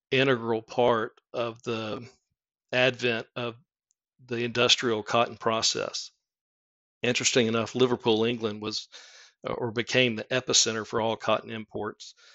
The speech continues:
Uh, it had the proximity to textile factories that were in Lan-, Lancaster and Manchester and many of the surrounding cities.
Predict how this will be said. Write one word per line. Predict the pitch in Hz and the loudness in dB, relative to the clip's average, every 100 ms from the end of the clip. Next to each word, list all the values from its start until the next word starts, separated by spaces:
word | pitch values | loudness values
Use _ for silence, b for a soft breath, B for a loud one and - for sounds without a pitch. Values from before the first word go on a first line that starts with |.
| b b _ - | b b _ -8
Uh, | 127 | -6
it | 123 | 0
had | 123 | 0
the | 117 | 4
proximity | 123 117 - 123 113 117 | 4 6 4 0 0 -2
to | 110 | -2
textile | - 123 - 127 | 2 2 2 -2
factories | - 120 127 127 120 110 | 2 2 0 -4 -4 -6
that | 117 | -8
were | 123 | -6
in | 110 | -6
Lan-, | 110 113 110 - _ | -6 -6 -6 -12 _
Lancaster | 120 120 120 123 120 - 127 | -6 -4 0 2 4 2 0
and | 113 | -4
Manchester | 104 117 120 120 117 - 117 117 | -2 -2 0 2 4 2 0 -2
and | 107 | -4
many | 120 120 | -4 -4
of | |
the | 110 | -4
surrounding | - 127 120 117 | 0 0 0 -2
cities. | 104 - 117 117 120 - | -6 -2 -2 -4 -10 -16